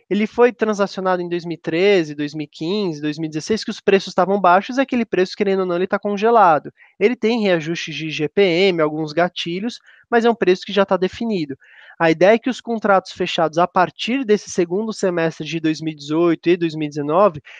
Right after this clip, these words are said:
são contratos que serão fechados com preços maiores. Ou seja, talvez nesse momento comprar um pouco de vacância faça sentido, desde que você esteja,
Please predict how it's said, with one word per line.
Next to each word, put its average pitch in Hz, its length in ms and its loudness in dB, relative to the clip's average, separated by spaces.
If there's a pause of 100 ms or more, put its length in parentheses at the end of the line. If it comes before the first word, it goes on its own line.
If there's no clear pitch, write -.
(120)
são - 160 -4
contratos 160 480 0
que - 80 -18
serão 175 220 -2
fechados - 320 -2
com 185 140 -4
preços 165 400 -6
maiores. 180 680 4 (400)
Ou 170 100 -6
seja, 165 240 0
talvez 190 460 4
nesse 226 240 -2
momento 196 400 0
comprar 202 560 2
um 240 140 -2
pouco 196 360 0
de 165 140 -8
vacância 170 800 0 (500)
faça 185 300 0
sentido, 196 800 -6 (260)
desde 196 380 2
que - 80 -12
você 196 300 -2
esteja, 170 580 2